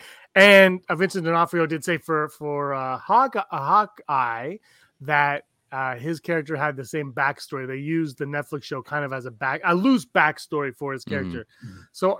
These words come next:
Speaker 1: that's a really good question, though, Steve, is how they're going to use those stories going forward, if they happened or not. A-, and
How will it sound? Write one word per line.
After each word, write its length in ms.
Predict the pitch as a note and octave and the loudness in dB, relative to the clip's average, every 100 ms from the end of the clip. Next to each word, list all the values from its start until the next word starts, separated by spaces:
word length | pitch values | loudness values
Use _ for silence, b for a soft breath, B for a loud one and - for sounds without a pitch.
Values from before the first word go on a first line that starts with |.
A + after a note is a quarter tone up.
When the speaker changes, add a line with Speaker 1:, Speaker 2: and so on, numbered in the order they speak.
| - | -4
Speaker 1:
that's 280 | E3 A3 C4 | 0 0 0
a 100 | A#3 | 0
really 340 | G3 G#3+ A3 | 8 10 10
good 200 | F#3+ F3+ | 4 2
question, 440 | - E3+ D#3+ D3+ | 4 2 2 -8
though, 80 | C3+ | -8
Steve, 300 | B2+ D3+ C#3 | -8 -8 -6
is 120 | C3+ | -8
how 240 | - D#3+ E3+ | 0 2 2
they're 160 | E3 | 2
going 220 | D3 D3+ C#3+ | -2 -4 -4
to 100 | C#3+ | -10
use 420 | C3 C#3 D3 B2+ | -10 -8 -8 -8
those 280 | C#3 C3 A#2+ | -8 -8 -10
stories 520 | - C#3 C3 B2+ A#2 | -10 -6 -6 -6 -10
going 500 | A#2 C3 B2+ A#2+ A#2 - b b b b | -10 -8 -8 -10 -14 -20 b b b b
forward, 560 | - - F#3 G3 D#3 C3 | -20 4 8 8 6 0
if 120 | C3+ | -2
they 100 | D3+ | -2
happened 480 | B2 D#3 D#3+ D#3 C#3+ | 4 6 6 0 -4
or 100 | C3+ | -4
not. 300 | C#3+ D3 D3+ | 2 2 2
A-, 180 | G#3 A3+ | 2 2
and 260 | A#3 A#3 | 4 2